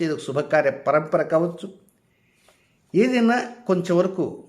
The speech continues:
మీరు అనుకున్నది అనుకున్నట్లుగా అక్కడ ఉండేటువంటి అవకాశాలు లేవు, కొంచెం వెలితిగా కనబడుతుంటుంది.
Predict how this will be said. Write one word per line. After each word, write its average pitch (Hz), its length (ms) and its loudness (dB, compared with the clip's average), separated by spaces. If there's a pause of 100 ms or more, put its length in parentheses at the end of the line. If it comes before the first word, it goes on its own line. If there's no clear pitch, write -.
(120)
మీరు 147 360 -2
అనుకున్నది 170 520 0
అనుకున్నట్లుగా 139 840 -4
అక్కడ 123 140 -6
ఉండేటువంటి 120 540 -4
అవకాశాలు 113 520 -8
లేవు, - 560 -20
కొంచెం 104 300 -8
వెలితిగా 202 400 0
కనబడుతుంటుంది. 117 800 -8